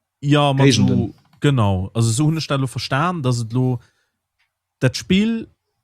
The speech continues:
Speaker 1: geht quasi so ein Action-Adventure mit so Open-World-Elementen. Das ist so,
Speaker 2: Mhm.
Speaker 1: wie das für mich lo do rüberkommen ist. Aber wo ich das gesehen habe, ist mir richtig so aufgefallen, wie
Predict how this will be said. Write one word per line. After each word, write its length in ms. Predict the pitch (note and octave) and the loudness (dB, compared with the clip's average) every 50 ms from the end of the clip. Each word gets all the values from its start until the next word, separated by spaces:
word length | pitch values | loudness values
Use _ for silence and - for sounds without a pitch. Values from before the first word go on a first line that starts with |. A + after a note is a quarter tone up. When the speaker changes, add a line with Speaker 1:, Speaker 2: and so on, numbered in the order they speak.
| _ _ _ _ | _ _ _ _
Speaker 1:
geht 420 | - C#3+ D3+ - - - - - _ _ _ _ _ _ _ _ _ _ _ _ _ _ - - - _ | 0 0 0 -2 -4 -12 -16 -16 _ _ _ _ _ _ _ _ _ _ _ _ _ _ -20 -20 -12 _
quasi 340 | - C3+ C#3 D3 C3+ C3 B2+ | -2 -2 0 0 0 -2 -2
so 180 | A#2+ A#2 B2 A#2+ | -2 0 0 0
ein 120 | A#2 A2+ - | 0 -2 -4
Action-Adventure 800 | D3+ - - - - - - G#2+ - B2 A#2 A#2 A2 - A2 G2+ | -6 -8 -8 -8 -8 -8 -8 -6 -2 -2 -2 -2 -2 -2 -2 -2
mit 100 | G2+ F#2+ | -2 -2
so 120 | G2 F#2 | -2 -4
Open-World-Elementen. 1000 | D#2 G2+ - G2+ F#2+ F#2+ G2 F#2+ F2+ - - - F#2+ G#2 G#2 G2 - - - E2 - - _ | -4 -6 -4 -2 0 2 2 2 2 0 -2 -2 -4 -4 -4 -6 -6 -8 -10 -10 -10 -12 _
Das 180 | - A2 A2+ G#2+ G#2+ G2+ | 0 2 4 4 4 4
ist 80 | G2 F#2+ | 4 2
so, 100 | G2 G2+ | 4 4
Speaker 2:
Mhm. 280 | G2+ G#2 A#2+ F#2 F#2 - - - - - | 6 6 6 4 0 -4 -10 -16 -6 -2
Speaker 1:
wie 80 | G#2+ | 0
das 160 | G2 G2 F#2 - | 2 2 2 0
für 100 | - G2 | -2 -2
mich 140 | F#2+ G2 F#2 | -2 0 0
lo 120 | F#2 F#2+ F2+ | 0 0 2
do 120 | F#2 F#2 | 2 0
rüberkommen 500 | F2+ F#2 F#2 F2+ F#2 F#2 - - - - | 0 2 0 0 0 -2 -4 -8 -10 -10
ist. 140 | - - - _ _ _ _ _ _ _ _ _ _ _ _ _ _ _ _ _ _ _ _ _ _ _ - | -12 -14 -18 _ _ _ _ _ _ _ _ _ _ _ _ _ _ _ _ _ _ _ _ _ _ _ -2
Aber 140 | G#2 G#2 A#2 | 2 4 4
wo 40 | |
ich 80 | B2 - | 4 4
das 100 | E3 - | 2 -2
gesehen 280 | - C3+ C3 F3+ F3+ D#3 | -4 -4 -4 -4 -4 -4
habe, 100 | A2+ A2 | -4 -4
ist 140 | G#2+ - | -4 -4
mir 80 | A2+ G#2+ | -2 -2
richtig 180 | A2+ A2+ G#2+ G#2 | 0 -2 -2 -2
so 120 | A2+ - | -4 -6
aufgefallen, 540 | E3+ - - - - - - G#2+ G#2+ G2+ - - - | -6 -8 -10 -12 -12 -6 -2 -2 -2 -2 -4 -8 -6
wie 340 | G2 A2+ A#2 C#3 C#3+ C3+ | -2 0 2 2 2 0